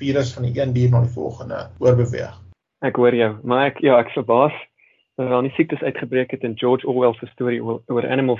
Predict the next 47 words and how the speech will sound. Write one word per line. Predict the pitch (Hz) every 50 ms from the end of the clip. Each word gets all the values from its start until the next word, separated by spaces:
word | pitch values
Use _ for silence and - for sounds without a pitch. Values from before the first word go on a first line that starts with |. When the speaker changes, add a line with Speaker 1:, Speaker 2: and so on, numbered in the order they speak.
| - -
Speaker 2:
Farm | 127 120 110 113
nie, | 110 110
en | 110 113
daai | 117 113
bosvark | 120 123 123 - - 131 127 131 -
van | 123
die | 123 120
Amazone | 120 117 117 120 120 123 120
sal | 123 113 117
definitief | 113 110 - 123 113 113 - 123 113 113 - _ - - - - _ -
Napoleon | 117 110 - 135 131 123 123 120 117 110 110
gewees | - 113 107 107 113 110
het. | - 117 113 - _ - - - - - -
Ek | - 165 - -
verstaan | 196 - - - 220 220 208 196
jou | 190 180 -
uitkyk, | - 175 170 160 165 - 151 117 104 - -
maar | - 107 117 135 147 135 120 110
nou | 110 113 123
moet | 135 160
ek | 156 - -
ook | 196 175 170 - - -
vra, | - - 151 135 113 110 110 127 _ - 127
rede | 131 156 185 190 208 208 196 - -
vir | - 165 160 156 151 127 110
die | 135 127 127 -
eksotiese | 120 - - - - 165 165 160 165 151 - - 160 147 117
dieremark | 113 123 120 123 123 117 107 113 110 104 101 - - 127
in | 113 107 -
China? | - 117 104 101 - - - - -
Speaker 1:
Ja, | 180 196
natuurlik, | 196 196 190 214 240 247 220 165 135 117 113 - -
want, | 151 147 143 135 127
ehm, | 151 143 139 139
dit, | 143 135 - - - _ _ - 156 139 - -
baie | 147 147 151 156
mense | 156 143 127 143 -
kan | 160 151
nou | 147 131
sê, | 123 - 175 160 151
"Maar | 143 135 131 139
weet | 131 123 147
jy | 135 151
wat, | 147 143 -
as | - -
julle | 147 147 147 160
nie | 170 160 147